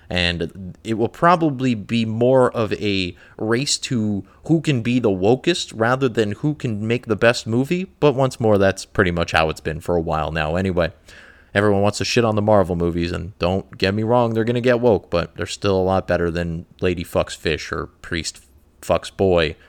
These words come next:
or whatever these movies are. Why are these movies these movies? I don't know, but I certainly don't know why they're winning awards. So let's get back into Nancy's setup. I mentioned the Marie,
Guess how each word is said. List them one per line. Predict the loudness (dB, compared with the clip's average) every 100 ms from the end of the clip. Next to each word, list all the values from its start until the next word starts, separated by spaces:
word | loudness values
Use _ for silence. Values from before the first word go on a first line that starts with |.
| _ _ _
or | -10 -8 -2
whatever | 2 4 6 4
these | 2 4
movies | 6 8 6
are. | 6 4
Why | 2 2
are | 2
these | 2 2
movies | 4 4 2
these | 2 0
movies? | 2 0 0 -6 -2
I | -2
don't | 0 -4
know, | -8 -2
but | 0 0 -4 _ _ _ _ _ _
I | -6
certainly | -2 0 0 0
don't | 2
know | 2
why | 0
they're | 0
winning | -2 -4 -6
awards. | -6 -4 -4 -6 -10 -16 -8
So | 2
let's | 4 4
get | 4
back | 2 2 0
into | -4 -2 0 0
Nancy's | 0 -2 -2 -4
setup. | -2 2 4 4 0 -20 -4
I | 0
mentioned | 0 0 0
the | 2
Marie, | 2 2 2 0 -2